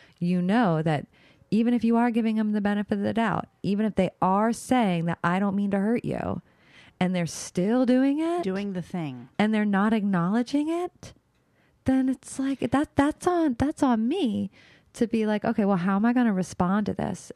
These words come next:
Speaker 1: And maybe that just means I don't really feel like it's safe. And that's the safe thing. It's like, I don't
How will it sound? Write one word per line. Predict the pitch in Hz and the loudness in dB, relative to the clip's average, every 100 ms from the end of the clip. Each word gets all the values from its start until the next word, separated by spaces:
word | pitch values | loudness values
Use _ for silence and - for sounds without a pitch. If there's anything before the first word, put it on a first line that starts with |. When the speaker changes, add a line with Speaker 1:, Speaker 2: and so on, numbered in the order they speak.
| - | -4
Speaker 1:
And | 190 | -2
maybe | 185 208 277 | -2 0 -2
that | 311 311 | -2 -4
just | 285 254 240 | -4 -2 -2
means | 233 226 226 226 _ - - _ _ | 0 0 -2 -6 _ -20 -20 _ _
I | - 175 | -8 -6
don't | 208 - | -4 -2
really | 208 214 214 208 202 | -2 0 0 0 -2
feel | - - 190 185 | -6 -6 -2 0
like | 185 175 - | 0 -2 -4
it's | - - | -6 -6
safe. | - - - 175 170 - - - | -8 -8 -2 -2 -2 -10 -20 -6
And | 185 | 0
that's | 190 190 | 0 -2
the | - 175 | -4 -4
safe | - 233 220 | 0 0 0
thing. | - 80 | -4 -4
It's | 196 | -4
like, | 190 - | -4 -2
I | 190 | 0
don't | 202 214 | 0 0